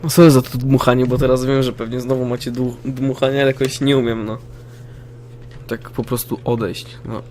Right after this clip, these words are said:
nie, nie, V, F, no. Dobra, to już nikogo nie ma.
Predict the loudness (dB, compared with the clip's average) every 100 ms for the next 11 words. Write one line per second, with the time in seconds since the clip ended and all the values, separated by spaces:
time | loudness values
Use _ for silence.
0 | -10 -4 -4 -4 -6 -6 -6 -4 -2 -4
1 | -6 -8 -6 -6 -8 -18 -18 -16 -12 -12
2 | -14 -16 -18 -20 -20 -18 -18 -18 -18 -18
3 | -18 -18 -18 -18 -20 -20 -18 -18 -18 -18
4 | -12 -8 -8 -8 -10 -10 -12 -8 -6 -6
5 | -6 -8